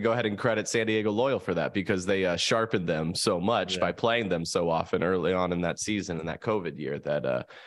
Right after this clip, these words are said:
Speaker 1: they became so, so hardened that they went on to win a championship. You're welcome, Orange County. Yes, San Diego's taking credit for that. Um, that's a good point. Done with them April first. That, that's interesting. I can't imagine. There's two, there's two teams that really stood out to me.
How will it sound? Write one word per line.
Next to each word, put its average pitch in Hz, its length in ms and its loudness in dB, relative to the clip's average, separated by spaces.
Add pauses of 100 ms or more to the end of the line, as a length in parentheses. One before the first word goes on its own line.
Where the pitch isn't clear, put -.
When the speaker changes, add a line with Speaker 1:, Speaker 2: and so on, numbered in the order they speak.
(340)
Speaker 1:
they 90 80 -2
became 82 380 -2
so, 78 460 -2
so 92 200 0
hardened 82 640 0 (300)
that 80 140 -4
they 87 80 0
went 87 160 0
on 82 120 0
to 80 60 0
win 78 140 0
a 76 60 -2
championship. 80 640 -2
You're 85 120 0
welcome, 82 320 -2
Orange 69 180 -2
County. 80 400 -2 (100)
Yes, 82 240 -4 (120)
San - 180 -2
Diego's - 340 -2
taking 55 240 -8
credit - 280 -8
for - 80 -10
that. - 180 -10 (400)
Um, 110 260 2
that's 131 180 0
a - 20 2
good 160 180 0
point. 139 320 -2
Done 127 180 2
with 135 120 -2
them 131 180 0
April 120 260 -2
first. 98 380 -2
That, 92 160 0 (120)
that's 117 220 0
interesting. 113 440 -2
I 175 80 2
can't 285 240 0
imagine. 135 580 0
There's 135 160 0
two, 180 240 -2
there's 139 320 0
two 190 160 0
teams 135 240 -2
that 120 140 0
really 104 160 -2
stood 104 240 -2
out 98 160 2
to - 100 -6
me. 92 140 0